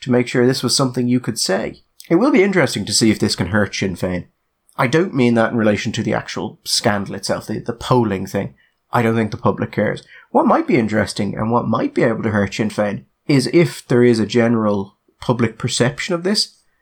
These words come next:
as Sinn Féin is just like the other parties. That may actually hurt Sinn Féin. I don't know.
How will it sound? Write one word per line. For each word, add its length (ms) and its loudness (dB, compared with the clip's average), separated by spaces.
as 160 -2
Sinn 240 0
Féin 240 2
is 140 -2
just 320 0
like 180 2
the 120 2
other 180 2
parties. 720 -4
That 220 0
may 180 0
actually 460 -2
hurt 260 -2
Sinn 200 -2
Féin. 320 -4
I 120 2
don't 160 2
know. 180 2